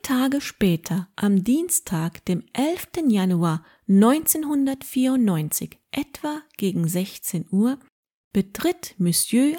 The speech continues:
Arnaud Bouzou die Gendarmerie. Er sagt, dass er in einem Wohnheim für junge Arbeiter in Chevilly-Larue lebt und dass sein Freund Claude Lastenay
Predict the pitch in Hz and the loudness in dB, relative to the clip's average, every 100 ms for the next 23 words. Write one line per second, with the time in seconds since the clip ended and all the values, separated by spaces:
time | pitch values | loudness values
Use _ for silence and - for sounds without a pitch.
0 | - 170 175 175 208 240 208 165 165 160 | -4 -2 2 2 2 2 0 0 0 2
1 | 220 285 - _ _ - 233 - 214 220 | 0 0 -6 _ _ -4 -4 0 0 2
2 | 240 247 196 156 - _ _ _ _ - | 4 4 2 0 -6 _ _ _ _ -6
3 | 339 370 277 185 151 156 - - 170 170 | -2 -2 -2 -2 -2 -6 -12 -10 -4 -4
4 | - 226 311 311 220 175 160 160 151 175 | -2 -2 -2 -2 -4 -2 0 0 0 0
5 | 214 262 262 269 - 190 175 160 - 160 | 0 0 -2 -4 -2 0 0 0 -4 -6
6 | 156 156 180 196 247 269 _ _ _ - | -4 -2 -2 -2 -4 -6 _ _ _ -4
7 | 190 180 - 165 170 160 160 233 330 - | -2 0 -2 -2 0 0 2 0 0 -6
8 | - 302 302 233 175 170 165 156 - - | -6 -4 0 2 2 0 -4 -6 -10 -20
9 | _ _ - 185 180 175 - 156 160 - | _ _ -4 -2 0 -2 -2 -4 -6 -6
10 | 294 320 165 - - _ - - 196 269 | -4 -2 -2 -4 -12 _ -14 -2 2 2
11 | 349 - - 285 - - 294 240 156 | 0 -4 -6 -6 -6 -4 2 2 2